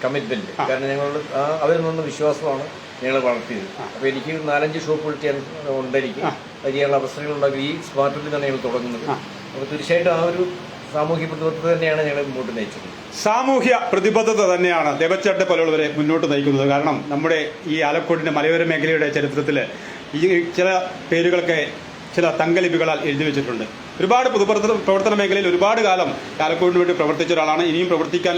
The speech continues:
Speaker 2: കിടക്കുകയാണ്. എന്തായാലും ഇത്തരത്തിലുള്ള ഒരാൾ ഇങ്ങനെ ഒരു കച്ചവടം ചെയ്യുമ്പോൾ അത് സാമൂഹ്യ പ്രതിബദ്ധതയോടുകൂടി തന്നെ ആയിരിക്കുമെന്നുള്ളത് യാതൊരു തർക്കവുമില്ല. അപ്പോൾ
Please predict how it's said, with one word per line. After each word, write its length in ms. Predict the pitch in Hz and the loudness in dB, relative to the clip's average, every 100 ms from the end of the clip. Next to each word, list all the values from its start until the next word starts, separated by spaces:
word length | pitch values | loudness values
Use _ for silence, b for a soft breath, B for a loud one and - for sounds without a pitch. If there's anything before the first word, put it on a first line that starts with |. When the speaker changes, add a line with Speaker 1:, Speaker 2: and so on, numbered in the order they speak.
| 165 | 0
Speaker 2:
കിടക്കുകയാണ്. 540 | 151 147 165 156 185 - B B B | -2 0 0 2 0 -4 B B B
എന്തായാലും 340 | 170 220 226 151 - - - | 0 2 2 -2 -6 -12 -4
ഇത്തരത്തിലുള്ള 400 | 180 262 254 240 226 | 0 4 6 6 4
ഒരാൾ 220 | 208 214 208 170 - - | 4 4 2 -4 -10 -6
ഇങ്ങനെ 180 | 190 208 214 | 0 2 4
ഒരു 180 | 208 202 | 4 2
കച്ചവടം 320 | 175 202 208 202 | 0 2 2 2
ചെയ്യുമ്പോൾ 320 | 190 175 175 - - 143 | 2 4 2 0 -6 -2
അത് 160 | 151 180 - | 2 0 0
സാമൂഹ്യ 440 | 147 147 180 175 175 - - - | 0 2 2 2 0 -2 -8 -6
പ്രതിബദ്ധതയോടുകൂടി 880 | 151 147 170 175 175 170 175 160 156 151 | -2 0 2 2 2 4 4 2 2 0
തന്നെ 140 | 151 143 | 0 0
ആയിരിക്കുമെന്നുള്ളത് 520 | 143 143 147 143 143 135 | 0 0 0 2 2 2
യാതൊരു 280 | 131 135 156 202 | 2 2 0 0
തർക്കവുമില്ല. 520 | 131 135 147 120 110 107 - B B B | -2 -2 -2 -2 -2 -6 -10 B B B
അപ്പോൾ 180 | 151 | 2